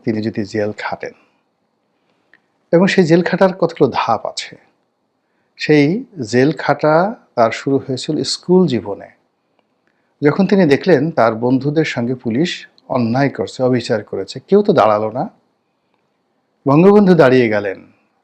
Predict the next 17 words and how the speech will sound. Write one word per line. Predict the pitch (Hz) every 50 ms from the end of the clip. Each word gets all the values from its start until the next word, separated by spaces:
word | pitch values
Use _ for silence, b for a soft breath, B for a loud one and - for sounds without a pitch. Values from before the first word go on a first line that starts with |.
| _ _ _ -
অন্যায় | - - 135 135 139 147 147 143 127 107
হচ্ছে, | 95 107 104 _ _ - - - - - - _ _ _ _ _ _ _ _ _ _ _ _ _ _ _ -
কিশোর, | 170 160 - - 151 120
তাকে | - 120 110 - 110
গ্রেপ্তার | 101 107 104 104 _ - 101 98
করা | 95 - 76 78
হলো। | - - - - _ _ _ _ _ _ _ _ _ _ _ _ _ _ _ _ _ _ _ _ _ _ _
তিনি | - 214 208 180 175 -
ঢাকা | 202 165 180 185 196
বিশ্ববিদ্যালয়ে | 196 202 190 - - 175 170 143 135 113 110 107 98 -
পড়ছেন, | - 98 90 - - - - - 90 87 87 _ _ _ _ _ _ _ _ _ _ _ -
ছাত্র, | - - - - - - - 101 101
আমরা | - 135 156 175 185
তো | 185
সবাই | 170 - - 139 160 196 220
ঢাকা | 156 117 - 113
বিশ্ববিদ্যালয়ে | 107 104 - - - 123 120 110 110 107 110 110